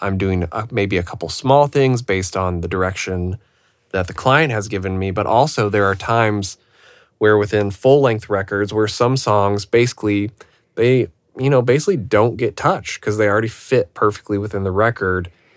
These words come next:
And with the way twenty twenty-three,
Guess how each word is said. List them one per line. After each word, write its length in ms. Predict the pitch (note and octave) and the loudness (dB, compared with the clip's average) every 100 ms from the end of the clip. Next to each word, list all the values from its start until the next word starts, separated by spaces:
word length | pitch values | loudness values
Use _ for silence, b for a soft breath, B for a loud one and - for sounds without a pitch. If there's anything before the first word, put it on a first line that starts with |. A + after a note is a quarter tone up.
| b b | b b
And 200 | G2+ F#2+ | -2 0
with 220 | G2 F#2+ _ _ | 0 -2 _ _
the 80 | G2+ | -2
way 220 | G2 F#2+ | 0 0
twenty 300 | F#2+ - F#2+ | -2 -4 -4
twenty-three, 880 | F#2+ F#2 F#2+ - C3+ C3+ B2 A#2+ B2+ | -2 -4 -4 -2 0 2 2 0 -4